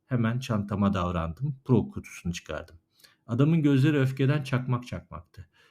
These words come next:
Sanki ona köpek pisliği uzatıp koklamasını istemişim gibi bir hali vardı. Kutuyu açtım, iskambilleri çıkardım. Daha o zaman hiçbir umut kalmadığını, adamın ilgisini çoktan kaybettiğini anlamıştım ama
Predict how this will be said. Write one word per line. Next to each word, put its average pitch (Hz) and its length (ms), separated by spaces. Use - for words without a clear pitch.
Sanki 143 420
ona 135 360
köpek 131 420
pisliği 123 320
uzatıp 110 360
koklamasını 123 580
istemişim 120 560
gibi 123 200
bir 131 80
hali 107 360
vardı. 82 300
Kutuyu 165 300
açtım, 131 500
iskambilleri 131 680
çıkardım. 87 460
Daha 165 200
o 233 100
zaman 127 340
hiçbir 156 280
umut 135 260
kalmadığını, 120 600
adamın 139 300
ilgisini 131 420
çoktan 156 460
kaybettiğini 113 580
anlamıştım 101 520
ama 135 300